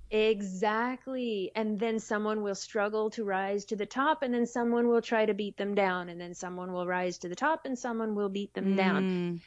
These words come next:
Speaker 1: So that isn't life. That is a system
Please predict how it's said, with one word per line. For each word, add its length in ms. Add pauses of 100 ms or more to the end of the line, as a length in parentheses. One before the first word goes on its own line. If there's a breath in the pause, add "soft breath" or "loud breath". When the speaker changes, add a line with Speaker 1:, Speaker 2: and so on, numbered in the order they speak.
(120 soft breath)
Speaker 1:
So 420
that 320
isn't 600
life. 680 (600)
That 160
is 280
a 120
system 720